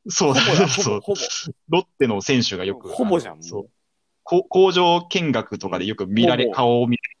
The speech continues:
Speaker 2: みたいな話を。
Speaker 1: もうチョコ入ってるよ、もう。
Speaker 2: そうそうそうそう。
Speaker 1: そっか。え？
Speaker 2: 確かにちょっと背中になんか穴とかがついて、入ってた。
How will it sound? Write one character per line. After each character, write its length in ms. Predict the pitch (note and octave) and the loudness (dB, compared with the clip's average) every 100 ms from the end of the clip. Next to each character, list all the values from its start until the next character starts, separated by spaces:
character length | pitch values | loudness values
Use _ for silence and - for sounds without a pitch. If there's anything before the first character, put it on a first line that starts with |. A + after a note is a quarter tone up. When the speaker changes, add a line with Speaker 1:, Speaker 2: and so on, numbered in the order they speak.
| - | -10
Speaker 2:
み 80 | - | -4
た 60 | |
い 40 | F#3 | 0
な 120 | E3 | -2
話 60 | |
を。 40 | G2+ | -2
Speaker 1:
も 60 | |
う 20 | F#2+ | -4
チ 140 | B3+ | -4
ョ 20 | |
コ 80 | A#3+ | -2
入 140 | F#3 | -2
っ 40 | A3+ | -2
て 140 | - | -2
る 80 | G2 | -6
よ、 60 | D2 | -8
も 80 | F2 | -16
う。 60 | - _ _ C3 _ _ - | -20 _ _ -20 _ _ -8
Speaker 2:
そ 100 | - | -2
う 60 | B2+ | 0
そ 160 | - A#2+ | 0 0
う 20 | |
そ 160 | - | 0
う 40 | C3 | 0
そ 120 | - C3 - F2 | -2 -8 -10 -6
う。 40 | |
Speaker 1:
そ 160 | - F3 | -6 -6
っ 40 | |
か。 460 | - E2 E2 D#2+ D2+ D2+ - _ _ | 0 2 4 2 -2 -6 -10 _ _
え？ 180 | - F4 - - | -8 -8 -8 -6
Speaker 2:
確 80 | |
か 100 | G3 | -2
に 80 | C3+ | -2
ち 100 | D3+ | -4
ょ 20 | - | -8
っ 40 | - | -8
と 160 | A2+ _ _ - | -10 _ _ -10
背 120 | - | -2
中 260 | G3+ A3 G#3+ | 0 0 0
に 200 | G3 A#3+ - | -2 -6 -8
な 120 | E3+ | -6
ん 20 | F3+ | -2
か 120 | G#2 | 0
穴 180 | C3+ D#3+ | 0 -2
と 140 | A#2 | -2
か 80 | E2 | -4
が 100 | E2+ | -8
つ 100 | G#2+ | -10
い 60 | - | -14
て、 140 | - | -10
入 160 | - G#2+ | -6 -6
っ 20 | |
て 80 | |
た。 100 | - | -8